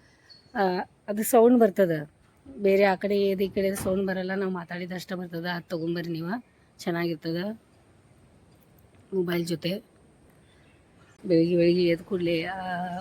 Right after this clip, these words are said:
ಆ ವ್ಯೂ ನೋಡಿ, ತಿರ್ಗಾಡೋದು ಹೆಂಗಿರ್ತದೆ ನೋಡಿ. ಅಷ್ಟೆಲ್ಲ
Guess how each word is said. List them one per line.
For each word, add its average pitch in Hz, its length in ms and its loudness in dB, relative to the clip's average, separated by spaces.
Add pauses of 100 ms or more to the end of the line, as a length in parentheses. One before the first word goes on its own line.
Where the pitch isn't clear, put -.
(480)
ಆ - 60 -8
ವ್ಯೂ 196 260 4
ನೋಡಿ, 190 380 6
ತಿರ್ಗಾಡೋದು 175 840 -2
ಹೆಂಗಿರ್ತದೆ 170 540 -8
ನೋಡಿ. 160 200 -4 (600)
ಅಷ್ಟೆಲ್ಲ 190 320 -2